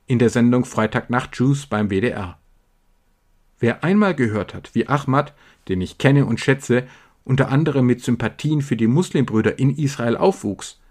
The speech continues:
sich aber dann doch vom Extremismus lösen konnte, hat viel verstanden. Wir können den Israel-Palästina-Konflikt von Deutschland aus also bestenfalls annähernd verstehen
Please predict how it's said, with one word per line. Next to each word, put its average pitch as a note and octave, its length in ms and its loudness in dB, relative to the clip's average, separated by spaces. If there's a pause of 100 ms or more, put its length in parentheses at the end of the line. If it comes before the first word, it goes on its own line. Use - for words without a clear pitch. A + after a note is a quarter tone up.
(380)
sich A#2 240 -8
aber A2+ 160 0
dann A2 240 0
doch F#3+ 220 -2
vom - 200 -6
Extremismus C3+ 720 -2
lösen B2+ 280 2
konnte, F#2 380 -6 (560)
hat - 180 -4
viel B2 280 -2
verstanden. G2 640 -6 (1500)
Wir C3+ 180 4
können F#3 300 2
den C3 160 0
Israel-Palästina-Konflikt B2 1500 0
von G#2 160 -4
Deutschland G2+ 500 -2
aus G#2+ 240 -4
also G#2+ 220 -4
bestenfalls B2+ 760 -4
annähernd G#2+ 400 0
verstehen F#2+ 480 -8